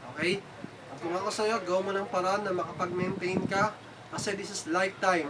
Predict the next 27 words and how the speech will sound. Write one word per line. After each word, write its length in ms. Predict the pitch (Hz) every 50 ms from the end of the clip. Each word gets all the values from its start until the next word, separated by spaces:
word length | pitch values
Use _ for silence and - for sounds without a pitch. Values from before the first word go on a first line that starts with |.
| 139 135 131
Okay? 160 | - 170 170
Ang 160 | - 160 165
laking 320 | 170 175 175 190 180 175 -
pera 240 | 185 175 175 175 170
mawawala 480 | 170 170 170 175 170 170 170 170 170
sa'yo 320 | 170 - 185 165 160 156 156 - - - - - - - -
kung 160 | 185 180 175
hindi 240 | 185 190 180 180 175
ka 80 | 185
mag-maintain 800 | 175 175 160 165 175 170 170 170 170 165 - 151 147 143 143 143 - 156 - - - - 147
dun 160 | 175 180 180
sa 160 | 175 - 190
mga 400 | 170 170 160 156 160 156 160 160 - - - - - -
previous 480 | 165 175 180 165 151 165 165 - - - - -
o 160 | 170 175 175
yung 240 | 165 170 170 170 160
mga 240 | 165 160 151 - - -
old 160 | 160 160 156
accounts 480 | - - 151 - 147 143 147 - - 165
mo. 160 | 156 143 - - - - - - -
Pero 240 | 185 202 214 233 247
kung 80 | 320 285
naka-burn 560 | 214 196 185 175 165 170 214 226 233 226 -
package 480 | 226 208 202 196 196 196 185 - - 190
ka, 160 | 185 170 170
okay 400 | - - 156 160 170 170 165 165
lang. 160 | 175 160